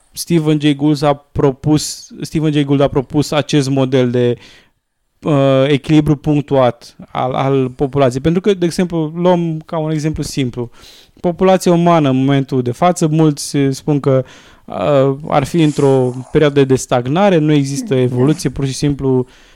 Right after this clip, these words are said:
bine, trăim pe perioadă scurtă, relativ, adică nu ne referim la viețile oamenilor, nici măcar la patru, cinci generații, ci la, să zicem, zeci de mii de generații.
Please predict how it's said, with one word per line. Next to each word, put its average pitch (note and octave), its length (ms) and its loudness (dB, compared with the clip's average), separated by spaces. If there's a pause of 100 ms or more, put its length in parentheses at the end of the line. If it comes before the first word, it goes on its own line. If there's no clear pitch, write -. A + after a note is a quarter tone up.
bine, B2+ 380 2 (200)
trăim C#3+ 200 0
pe C#3 80 0
perioadă C3+ 340 2
scurtă, - 1400 -4
relativ, A#2+ 400 -4
adică B2+ 200 0
nu C3+ 180 2
ne B2+ 260 2
referim B2+ 440 0
la B2 280 2 (440)
viețile C#3 420 -2
oamenilor, C#3+ 400 -2
nici C#3+ 160 -4
măcar C#3 280 -2
la C3 380 -2 (200)
patru, C#3+ 300 0
cinci C#3+ 260 -4
generații, C#3 640 0
ci D3+ 240 -12
la, C#3 380 -4 (840)
să D3 160 -8
zicem, C#3 500 -2 (140)
zeci C#3+ 320 2
de C#3+ 100 -2
mii D3+ 280 2
de C#3 120 0
generații. C#3 800 0